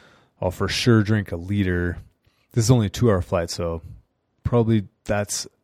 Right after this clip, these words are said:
sufficient for me. If it's something longer, it'll be several for sure.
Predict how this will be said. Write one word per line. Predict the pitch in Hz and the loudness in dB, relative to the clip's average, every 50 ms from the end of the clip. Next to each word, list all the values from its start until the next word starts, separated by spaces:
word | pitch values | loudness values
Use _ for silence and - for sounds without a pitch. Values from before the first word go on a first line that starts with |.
| _ _ _ - | _ _ _ -14
sufficient | - - 113 - - 123 110 - - 113 - | -12 -12 -12 -8 -6 -6 -4 -4 -6 -10 -12
for | - 101 | -10 -6
me. | 98 104 | -2 -2
If | 110 110 - | -2 -2 -2
it's | 107 - | -2 -2
something | - 131 113 120 110 98 | 0 0 0 0 0 0
longer, | 92 90 95 107 113 127 123 107 | 0 0 0 2 4 4 4 4
it'll | 90 85 87 82 | 2 0 -4 -6
be | 82 87 85 82 82 | -6 -6 -6 -6 -8
several | - - - 90 82 80 80 76 76 | -8 -4 -2 -2 -2 -2 -4 -8 -10
for | - - - 85 | -10 -10 -10 -8
sure. | - - - - 82 78 78 - | -6 -6 -4 -4 -4 -4 -6 -8